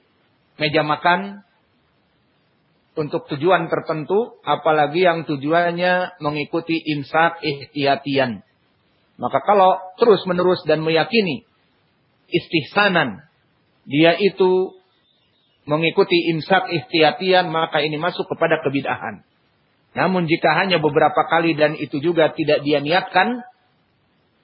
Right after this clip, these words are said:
misalnya dia makan sahur karena istrinya ataupun ibunya ada hajat, maka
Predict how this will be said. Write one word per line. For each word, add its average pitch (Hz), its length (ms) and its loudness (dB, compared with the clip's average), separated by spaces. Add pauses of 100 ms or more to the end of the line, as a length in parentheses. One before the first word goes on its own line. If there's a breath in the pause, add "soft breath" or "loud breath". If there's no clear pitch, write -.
(140)
misalnya 160 400 -2
dia 156 280 2 (1200)
makan 143 400 -4
sahur 170 560 -2 (640)
karena 160 560 -2 (960)
istrinya 160 640 0
ataupun 151 500 -4
ibunya 156 680 -4 (920)
ada 135 600 -2 (240)
hajat, 156 460 2 (1000)
maka 165 480 2